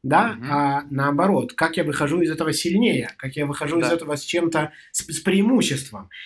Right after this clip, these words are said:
Speaker 1: И тут глобально, если я, э, э, знаете, есть щас там популярное такое, "Зачем я вообще это всё увидел?",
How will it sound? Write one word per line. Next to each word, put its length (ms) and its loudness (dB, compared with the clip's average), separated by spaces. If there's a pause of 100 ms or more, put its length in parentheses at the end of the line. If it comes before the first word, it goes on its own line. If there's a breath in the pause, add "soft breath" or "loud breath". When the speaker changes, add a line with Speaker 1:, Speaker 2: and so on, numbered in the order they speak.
(180 loud breath)
Speaker 1:
И 300 4
тут 260 -2
глобально, 480 4
если 480 -2 (220 loud breath)
я, 520 0
э, 40 -14
э, 20 -8 (640)
знаете, 480 2
есть 200 0
щас 180 -6
там 220 -8
популярное 600 -2
такое, 320 -6
"Зачем 340 -4
я 80 -2
вообще 240 -6
это 100 -12
всё 180 -6
увидел?", 440 -4